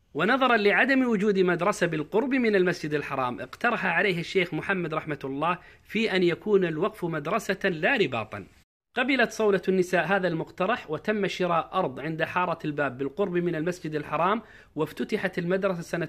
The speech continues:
ألف ومئتين وواحد وتسعين. وردا لفضل هذه المرأة وتخليدا لدورها، سمى الشيخ محمد رحمة الله هذه المدرسة بالمدرسة الصولتية.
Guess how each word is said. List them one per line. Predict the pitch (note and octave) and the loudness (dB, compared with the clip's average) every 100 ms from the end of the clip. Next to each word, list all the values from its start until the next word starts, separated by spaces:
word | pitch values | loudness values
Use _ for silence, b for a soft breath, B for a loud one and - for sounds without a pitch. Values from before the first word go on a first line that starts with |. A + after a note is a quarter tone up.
| - | -2
ألف | G#3+ F#3 | -4 -2
ومئتين | D#3+ D3+ F#3+ F#3 | -6 -2 0 0
وواحد | D3+ D#3 F#3 | 0 -2 -2
وتسعين. | G3 - - C3 F#2+ - _ _ _ _ | -6 -8 -8 -8 -8 -14 _ _ _ _
وردا | D3 A#3 A3+ A#3+ | 2 2 4 4
لفضل | G#3+ G3+ A3+ G#3 | 4 2 2 4
هذه | F#3+ G#3 F#3 E3+ E3+ | 4 4 2 2 2
المرأة | D#3 D3 A2+ - | 2 0 -2 -4
وتخليدا | C3+ C3+ D#3 F#3 A3+ G3+ F#3+ | -4 0 -2 0 0 2 2
لدورها، | F3 D3+ C3+ B2+ C3 E3 - B B B | 2 0 0 0 -2 -4 -4 B B B
سمى | - A3+ B3 G#3+ | -4 0 2 2
الشيخ | F3+ - G#3+ - | 0 2 2 2
محمد | D#3+ - G#3 F3+ D#3+ | -2 -2 0 0 -2
رحمة | - D#3+ - | -4 -4 -4
الله | D#3 D#3 F3 G#3 | -6 0 2 2
هذه | F3+ E3+ G3 F#3 E3+ | 0 0 2 0 -2
المدرسة | D#3+ D3+ D#3 F#3+ - G#3+ B B B | -2 -2 -2 -4 -4 -8 B B B
بالمدرسة | B2 E3+ D#3 E3 F#3+ G3 - A3 | -4 -2 0 0 2 0 0 -4
الصولتية. | G#3+ - G3 D3 B2 B2 A2 G#2 - | -2 0 2 2 -2 -6 -6 -8 -12